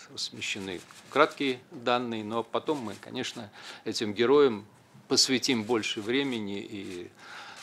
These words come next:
на страницах средств массовой информации, и на, на телевидении и так далее. Ну, а я сейчас назову имена. Это герой России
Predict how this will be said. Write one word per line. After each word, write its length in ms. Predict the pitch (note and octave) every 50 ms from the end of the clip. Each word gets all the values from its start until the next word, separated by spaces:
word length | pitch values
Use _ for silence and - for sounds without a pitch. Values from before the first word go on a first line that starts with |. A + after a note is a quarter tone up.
| -
на 100 | A2+ G#2
страницах 720 | - - - A2+ A#2 B2+ D3 D#3 - - C3 A2 - - -
средств 340 | - - B2 A#2+ - - -
массовой 480 | A#2+ A#2 A2 - - - A2+ A2 G#2+
информации, 840 | G#2 G#2 - - A2 G#2 A2 G#2+ A2+ A2 G#2+ G#2 - - - - F#2
и 40 | F#2 F2
на, 140 | E2 E2 E2 - - _ _ _ _ -
на 60 | - -
телевидении 580 | - - G2 G#2 G#2+ B2+ B2+ A#2+ B2 A2 G#2+ G#2 - - - A2
и 40 |
так 240 | G2+ - A#2 A2 A2+
далее. 340 | C3 C#3+ C3+ B2 G#2 G2+ G#2+ - - - - - - - - - - - -
Ну, 200 | C3+ F3 F3+ - -
а 280 | C#3+ A#2+ A2+ A2+ A2 - -
я 160 | - C3 C#3 C#3
сейчас 400 | - A2 - - A#2+ G#2+ - A2+
назову 420 | F#2+ F#2 G2 G#2 A2+ A#2 A#2 - -
имена. 320 | A#2 G2+ F2+ E2+ D#2+ - - - - - - _ _ _ - -
Это 400 | C3 A#2 - - A#2+ A#2 A2 - - - _ _ _ _ _ - _ _ - - - _ _ _ - - - - -
герой 280 | - B2+ B2 C3+ B2 C3
России 480 | B2+ A#2 G#2+ - - E3 D#3 D3+ C#3+